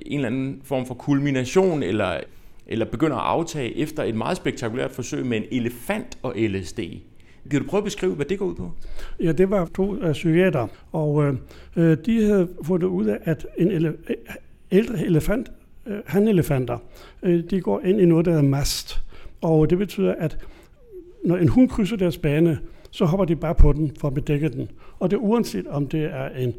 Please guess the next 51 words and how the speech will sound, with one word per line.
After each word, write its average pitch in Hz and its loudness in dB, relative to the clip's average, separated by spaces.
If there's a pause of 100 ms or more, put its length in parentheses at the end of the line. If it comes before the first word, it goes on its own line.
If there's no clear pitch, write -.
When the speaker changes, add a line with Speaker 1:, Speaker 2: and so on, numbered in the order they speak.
(120)
Speaker 2:
hundelefant, 208 0
eller 156 -2
om 139 -4
det 143 -6
er 143 -6
en 139 -8
hu-, - -12
hund, 180 -2 (100)
et 143 -6 (160)
hund-næsehorn, 165 2
eller 151 0
hvad 180 -2
som 180 0
helst. - -8 (360)
Øhm, 151 2 (500)
og - -4
de 240 0
havde 190 2
så 185 0
den 190 2
idé, 170 2
at 208 -2
sige, 175 -2 (260)
"Nå, 208 2
jamen, 214 -2
det 165 0
kan 160 -2
godt 196 -4
være, 202 0
at 170 -8
det, 214 -4
som 220 -2
L 165 0
S - -8
D - -4 (180)
gør 180 0
hos 170 -2
mennesker, 165 0 (220)
det 180 2
er 180 4
det 180 4
samme 180 2
som 151 0 (440)
de - -6
kemiske 202 -2
processer, 160 -2
der 160 2
foregår 156 0
i 202 -6
en 147 -6
elefant." 143 -6